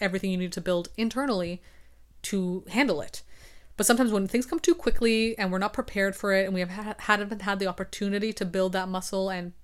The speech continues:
and emotional growth, it doesn't feel normal. So sometimes what'll happen is either you sabotage and get back to a level where you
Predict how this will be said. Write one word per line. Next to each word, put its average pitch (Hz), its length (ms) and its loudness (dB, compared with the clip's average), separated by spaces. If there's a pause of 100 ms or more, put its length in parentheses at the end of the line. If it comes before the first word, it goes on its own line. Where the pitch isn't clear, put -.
(280)
and 175 160 -4
emotional 180 440 -2
growth, 185 400 -4 (720)
it 214 120 6
doesn't 196 180 4
feel 185 160 2
normal. 180 320 -8 (180)
So 196 360 4
sometimes 262 400 2
what'll 196 160 2
happen 233 260 0
is 170 220 -4
either 175 420 0
you 196 200 0
sabotage 190 640 -2
and 185 160 0
get 175 180 0
back 175 160 -4
to 180 120 -2
a - 20 4
level 165 320 -2
where 165 120 -2
you 165 520 -8